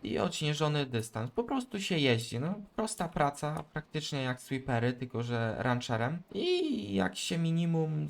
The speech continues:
przejedzie pięć kilometrów, to można już odbierać kasę. I wraca się na bazę, tam jest taki punkt.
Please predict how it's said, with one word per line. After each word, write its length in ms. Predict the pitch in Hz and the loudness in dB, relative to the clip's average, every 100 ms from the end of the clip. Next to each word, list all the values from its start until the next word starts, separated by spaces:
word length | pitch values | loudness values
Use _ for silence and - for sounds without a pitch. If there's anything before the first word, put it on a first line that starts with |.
| - | -4
przejedzie 520 | - 135 147 123 120 | 2 4 4 4 -2
pięć 560 | 120 127 127 120 - | 0 0 0 -2 -8
kilometrów, 920 | - 123 120 117 107 110 143 170 214 - - - - - - - - | -6 -2 0 2 0 -2 -2 -2 -2 -10 -20 -20 -20 -20 -20 -20 -4
to 500 | 170 180 190 185 180 | 2 4 4 4 2
można 440 | 160 143 139 139 135 | 2 0 0 -2 0
już 480 | 120 117 120 - - | 2 0 -2 -6 -4
odbierać 580 | 151 120 117 120 123 | -4 0 2 2 2
kasę. 460 | - 113 107 - 101 - - - | 0 -2 -2 -4 -6 -8 -20 -10
I 160 | - 208 | -4 -2
wraca 400 | 165 165 160 165 | 4 4 4 0
się 140 | 160 | -2
na 120 | 143 127 | 0 2
bazę, 320 | 139 147 139 | 4 4 2
tam 200 | 135 127 | 0 0
jest 180 | 127 - | -2 -4
taki 240 | 123 123 | -6 -6
punkt. 440 | 120 95 101 - | -4 -2 -2 -6